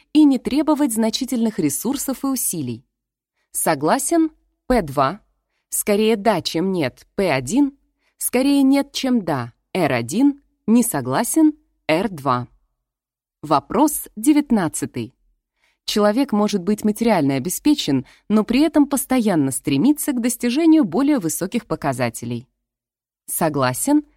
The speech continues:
Р два. Скорее да, чем нет. Р один. Скорее нет, чем да. П один. Не согласен.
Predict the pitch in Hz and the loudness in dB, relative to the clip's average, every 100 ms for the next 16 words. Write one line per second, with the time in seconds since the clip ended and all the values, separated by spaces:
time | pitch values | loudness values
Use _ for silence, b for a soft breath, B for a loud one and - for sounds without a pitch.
0 | _ _ 170 156 170 208 220 123 - _ | _ _ 0 0 -2 -2 -2 -2 -12 _
1 | _ _ - - 233 247 254 240 254 285 | _ _ -14 -4 0 2 0 0 -2 0
2 | 254 220 135 - _ _ _ - 196 143 | 2 2 0 -6 _ _ _ -2 0 0
3 | 127 139 233 247 _ _ _ - - 220 | -2 -2 -4 -4 _ _ _ -8 -2 2
4 | 226 233 269 285 - 277 262 202 143 117 | 2 2 2 -2 -4 -2 -2 -2 -4 -6
5 | - _ _ _ 220 143 117 160 277 294 | -14 _ _ _ 0 0 -2 0 0 0
6 | _ _ _ 240 262 165 131 127 147 - | _ _ _ 0 0 -2 -4 -2 -2 0
7 | 302 | 2